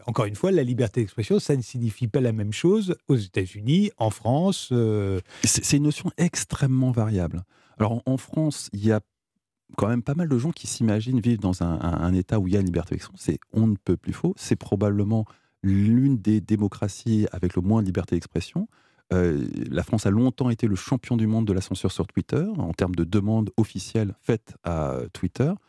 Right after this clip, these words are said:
Speaker 2: Euh, aujourd'hui, elle est toujours dans le, le peloton de tête des censeurs sur Twitter.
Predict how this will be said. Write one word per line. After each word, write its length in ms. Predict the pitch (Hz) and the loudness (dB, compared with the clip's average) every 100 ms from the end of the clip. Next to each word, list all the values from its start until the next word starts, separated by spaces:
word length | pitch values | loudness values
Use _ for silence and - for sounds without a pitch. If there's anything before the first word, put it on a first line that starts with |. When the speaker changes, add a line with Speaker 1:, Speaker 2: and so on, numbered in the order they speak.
| _ - _ _ | _ -20 _ _
Speaker 2:
Euh, 100 | 92 - | 2 4
aujourd'hui, 360 | 101 98 98 | 2 2 0
elle 60 | 92 | -2
est 100 | 80 | 0
toujours 280 | 98 92 98 | 0 0 -2
dans 140 | 80 | -4
le, 80 | 71 | -4
le 140 | 78 85 | -2 0
peloton 460 | 107 95 92 98 | 2 0 -2 -2
de 40 | 95 | -4
tête 360 | - 110 - - | 0 0 0 -6
des 140 | 85 | -6
censeurs 420 | 80 92 - 92 | -2 -4 -2 -4
sur 160 | - 78 | -2 -6
Twitter. 340 | - - 147 | -6 -2 -2